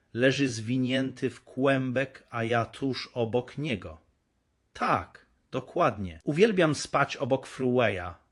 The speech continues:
ale mam pewien wyjątkowy zwyczaj. Zawsze kładę się z podniesioną głową tuż przy jego boku. Dlaczego tak robię? Cóż, Freeway jest niezwykle ciepły i przytulny.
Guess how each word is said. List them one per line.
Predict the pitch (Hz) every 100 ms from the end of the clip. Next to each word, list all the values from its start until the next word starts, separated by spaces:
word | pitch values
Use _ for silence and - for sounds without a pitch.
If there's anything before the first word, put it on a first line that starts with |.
| _ -
ale | 123 123
mam | 127 151 175
pewien | 151 131 139 139
wyjątkowy | 131 135 127 - 123 113 107
zwyczaj. | 104 104 - - 82 -
Zawsze | - 180 165 -
kładę | - 127 120 117
się | 107 120
z | 107 -
podniesioną | 123 110 117 98 120 113 110
głową | 117 120 117 139 151 - -
tuż | 135 120 -
przy | - -
jego | 110 107 117
boku. | 117 127 - 165 - _ _ _ _ _ _ _ _ _ -
Dlaczego | - - 117
tak | 95 92
robię? | 92 78 - -
Cóż, | - 131 - - _ _ _ _ _
Freeway | - 160 185 190
jest | 147 127 - -
niezwykle | 127 123 151 151 117 101
ciepły | - 143 - 127 127
i | 113
przytulny. | - 117 120 135 98 85